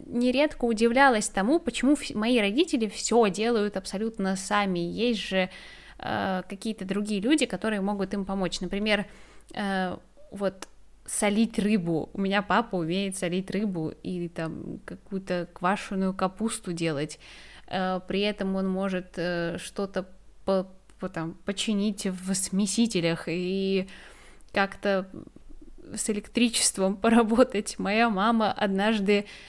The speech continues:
э, в нашей квартире обклеила абсолютно весь потолок сама какими-то панелями декоративными,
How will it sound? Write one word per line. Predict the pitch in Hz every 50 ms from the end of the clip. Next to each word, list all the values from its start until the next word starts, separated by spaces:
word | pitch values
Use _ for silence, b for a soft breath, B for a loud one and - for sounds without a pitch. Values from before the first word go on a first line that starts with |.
| B B B B
э, | - 196 196 196 190
в | 190 190 196 202 196 190
нашей | 190 208 220 220 - 247 220
квартире | - 190 190 196 190 - 226 247 240 233 202
обклеила | - - 190 190 - - 208 214 233 233 220 214 208 202 196 190 185 180 - -
абсолютно | - 190 - - 214 202 226 226 226 - 196 190 180
весь | 180 190 208 233 226 -
потолок | - 202 190 - 185 185 190 208 247 277 262 - - - - - -
сама | - - 214 196 190 196 208 226 233 240 233
какими-то | 226 208 208 - 214 214 214 202 190 190 190 - - - - - - -
панелями | - 196 185 180 190 208 240 262 262 254 254
декоративными, | 233 247 247 - 247 233 233 233 - 247 240 233 233 226 220 220 214 - -